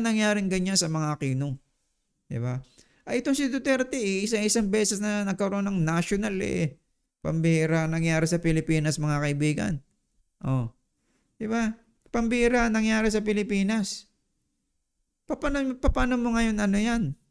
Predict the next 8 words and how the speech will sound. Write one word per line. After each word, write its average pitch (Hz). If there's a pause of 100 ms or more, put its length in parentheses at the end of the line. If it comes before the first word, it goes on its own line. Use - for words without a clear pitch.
(540)
Na 202
pagkukumparahin 175
yan, 165
dalawang 143
yan. 175 (1000)
Di -
ba? 226 (680)
Oh. 139